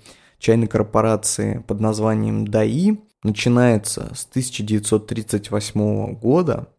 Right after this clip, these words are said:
когда, а, китайское правительство назначило двух человек, не помню, как их зовут, их, в принципе, неважно.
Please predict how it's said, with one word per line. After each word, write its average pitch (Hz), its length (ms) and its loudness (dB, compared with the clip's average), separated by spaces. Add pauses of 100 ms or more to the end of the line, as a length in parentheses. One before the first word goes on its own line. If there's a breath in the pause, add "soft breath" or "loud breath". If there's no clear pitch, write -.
(440 soft breath)
когда, 101 680 0 (260)
а, 101 520 -6
китайское 110 520 2
правительство 113 760 -2
назначило 107 880 -2 (1040)
двух 113 380 -2
человек, 113 640 -2
не 104 240 -2
помню, 104 300 -4
как - 240 -12
их 104 60 -8
зовут, 170 300 -4
их, - 60 -12
в - 40 -20
принципе, - 420 -10
неважно. 120 500 -4